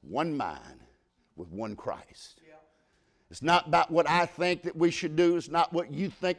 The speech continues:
Speaker 1: we should do. But it's what Christ has commanded us to do. And he's already commanded us to do that. When, "If you love not the brethren, the love of God is not in you."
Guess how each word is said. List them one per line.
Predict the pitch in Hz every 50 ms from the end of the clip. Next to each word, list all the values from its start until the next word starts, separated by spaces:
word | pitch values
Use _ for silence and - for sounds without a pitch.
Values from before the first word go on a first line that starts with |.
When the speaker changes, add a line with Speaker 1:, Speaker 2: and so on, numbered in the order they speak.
| - 143
Speaker 1:
we | 185 185
should | - 175 160 151
do. | 165 175 170 170 180 170 143 - _ _ _ _ _ _ _ _ _
But | - 127
it's | 143 - -
what | 131 143 165 - - -
Christ | - - 165 156 156 156 147 135 - -
has | - 123 113 -
commanded | - - 120 107 127 160 165 160 147 131 123 - - -
us | 147 143 143 135
to | - - - - 220 214
do. | 156 131 127 113 110 113 - - - - - -
And | 214 226
he's | 220 208 175
already | 226 233 240 247 247 240 226 220 226
commanded | - - - 208 190 190 214 254 311 311 311 294 269 240 214
us | 220 220 208
to | 160 202
do | 175 185 208 208
that. | 196 226 240 254 233
When, | 208 208 214 190 - - 285 -
"If | - 214 214 214 -
you | 196 190
love | 190 190 208 247 285 294 294 277
not | 254 240 262 277 285 294
the | - 269
brethren, | 269 214 214 269 294 302 294 302 302 302 269
the | 247 240 208
love | 202 226 269 285 285 285
of | 269 214
God | 190 254 269 285 285 277
is | 247 156
not | 185 247 262 269 269 277
in | 294 330 349 339 302
you." | 269 240 214 165 127